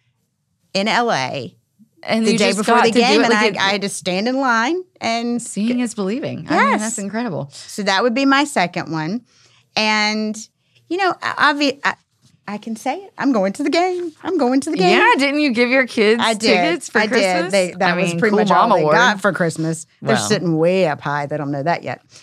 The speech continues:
Speaker 2: Well, they do
Speaker 1: But,
Speaker 2: now.
Speaker 1: um,
Speaker 2: <laughs>
Speaker 1: but beyond that, you know, the other stuff that I think's really special is, I mean, I don't know how old I was when N C State won.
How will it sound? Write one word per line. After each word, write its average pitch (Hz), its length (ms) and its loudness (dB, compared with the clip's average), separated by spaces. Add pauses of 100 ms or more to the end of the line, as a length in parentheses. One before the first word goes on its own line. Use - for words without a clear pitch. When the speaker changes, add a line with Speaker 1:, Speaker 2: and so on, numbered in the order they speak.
(180)
Speaker 2:
Well, - 80 -16
they - 80 0
do 240 40 4
Speaker 1:
But, 214 140 6
Speaker 2:
now. 165 300 0 (160)
Speaker 1:
um, 214 680 4
Speaker 2:
<laughs> - 920 -14
Speaker 1:
but 233 220 2
beyond 294 480 6
that, 156 580 0
you 254 100 0
know, 254 100 0
the 233 200 -4
other 330 240 -2
stuff - 320 -4
that 175 80 -2
I 160 100 0
think's 160 300 -10
really 156 160 -6
special 147 460 -6
is, 151 240 -6 (460)
I - 40 -6
mean, 370 240 -4 (180)
I 320 100 -8
don't 330 120 -4
know 240 80 0
how 190 240 2
old 208 120 -2
I 208 140 0
was 202 400 -2
when 190 200 -6
N 180 160 -4
C 196 160 -6
State 185 320 -6
won. 175 500 -4